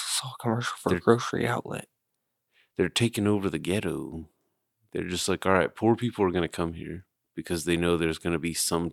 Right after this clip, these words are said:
Speaker 2: something that they want that's cheap as shit here." There's usually, they do, they do have some cheap groceries. It's one of those, if you want something specific, obviously you go to the bigger, the, the, the other stores, but there you can,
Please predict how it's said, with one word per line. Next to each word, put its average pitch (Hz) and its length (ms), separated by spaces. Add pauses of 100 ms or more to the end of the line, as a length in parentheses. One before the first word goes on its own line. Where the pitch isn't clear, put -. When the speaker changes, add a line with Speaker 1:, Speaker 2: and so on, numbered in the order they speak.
(140)
Speaker 2:
something 113 460
that 90 200
they 92 120
want 85 360
that's 80 200
cheap - 320
as 64 80
shit - 300
here." - 260 (1700)
There's 104 200
usually, 110 440
they 95 240
do, 104 320 (120)
they 98 140
do 101 220
have 101 200
some 87 200
cheap 90 260
groceries. 87 500
It's 80 180
one 95 140
of 87 80
those, 82 300 (460)
if 90 100
you 107 100
want 120 200
something 92 240
specific, 85 640
obviously 80 440
you 78 160
go 80 180
to - 180
the 71 80
bigger, 67 340 (280)
the, 78 120 (100)
the, 76 420 (160)
the - 120
other 60 220
stores, 55 500
but - 160 (1120)
there 113 200
you 104 160
can, 87 300